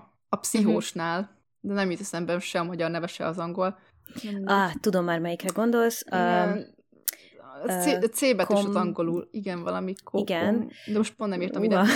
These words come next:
Speaker 2: <laughs> Ez most nagyon vicces.
Speaker 1: Nem conspiracy,
Speaker 2: Öm,
Speaker 1: hanem
Speaker 2: confirmation bias.
Speaker 1: Ó, az akkor, na, hogy ezzel hozták párhuzamba, hogy utána már
Speaker 2: Igen.
Speaker 1: az is van, szóval, hogy először frekvencia, aztán már confirmation bias, és akkor, hogy utána már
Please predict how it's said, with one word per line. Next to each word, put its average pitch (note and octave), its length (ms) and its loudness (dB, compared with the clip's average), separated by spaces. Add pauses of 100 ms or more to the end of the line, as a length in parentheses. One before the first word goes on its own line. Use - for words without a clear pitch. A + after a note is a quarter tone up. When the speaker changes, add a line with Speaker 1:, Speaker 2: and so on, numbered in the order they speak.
(520)
Speaker 2:
<laughs> D4 180 2
Ez G3 160 2
most G3 140 2
nagyon F3+ 260 4
vicces. F3+ 400 -2 (100)
Speaker 1:
Nem C4 240 4
conspiracy, A3 760 8
Speaker 2:
Öm, A3+ 60 4
Speaker 1:
hanem A#3 60 4 (120)
Speaker 2:
confirmation G#3+ 560 8
bias. D3+ 540 0 (160)
Speaker 1:
Ó, D#4+ 160 6
az B3 100 4
akkor, B3 240 4
na, A#3 120 10
hogy G#3 180 4
ezzel G3 340 0
hozták F#3 380 -4
párhuzamba, F3+ 600 -2
hogy F#3 180 2
utána G3+ 340 0
már F#3 280 2
Speaker 2:
Igen. F3 240 0
Speaker 1:
az A#3+ 60 6
is D4+ 180 2
van, D#4 340 8 (380)
szóval, G3 320 -2
hogy G3+ 300 0
először G3+ 600 -2
frekvencia, C#4+ 680 0
aztán G#3+ 320 -2
már E3+ 380 -2
confirmation C4 580 0
bias, G#3 320 4
és G#3 140 -8
akkor, G3+ 200 -8
hogy F3+ 120 -4
utána F#3 340 -2
már F3+ 280 -4